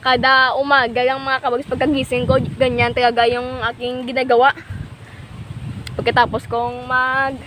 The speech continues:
higpit ng aking higaan mga kabagwis, ay punta na ako dito para turaan yan. So, pero mga kabagwis, kung yung bird pa yung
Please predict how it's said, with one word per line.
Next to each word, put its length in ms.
higpit 320
ng 240
aking 180
higaan 320
mga 200
kabagwis, 560
ay 320
punta 400
na 120
ako 120
dito 320
para 240
turaan 440
yan. 100
So, 160
pero 280
mga 280
kabagwis, 360
kung 240
yung 200
bird 200
pa 80
yung 640